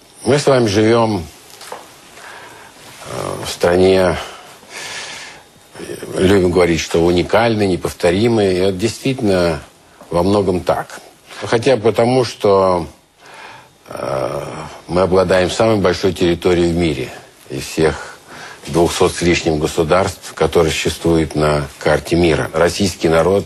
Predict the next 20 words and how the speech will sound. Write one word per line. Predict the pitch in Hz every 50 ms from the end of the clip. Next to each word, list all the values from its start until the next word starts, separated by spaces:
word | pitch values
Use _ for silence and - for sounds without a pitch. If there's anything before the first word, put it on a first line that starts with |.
| - -
входит | - - - - - - 92 92 90 87
в | 80 76
десятку | 80 85 - - 92 92 92 - - - 78
самых | - - 87 85 87 82 80
крупных | - - 92 90 - 82 78 - -
народов | - 80 85 85 80 71 69 - -
мира. | 87 87 104 113 107 104 95 92 - - - - - - - -
По-моему, | 80 82 90 101 107 104 98 92
на | 82
сегодня | 85 - 85 85 92 95 85 85 85
мы | 82 87 87
на | 87 82
девятом | 78 78 80 80 82 82 80 - 85
месте | 80 80 78 73 73 - - - - -
среди, | - - - - 69 69 73 151 - - - 131 - - - - - - - - - - - -
э, | - 64 64 65
государств | 73 73 71 - 80 78 78 78 76 - - -
мира | - 82 90 90 87
по | 78 80 80
численности | 78 - - 80 71 - - 73 69 65 - - - 65 64 64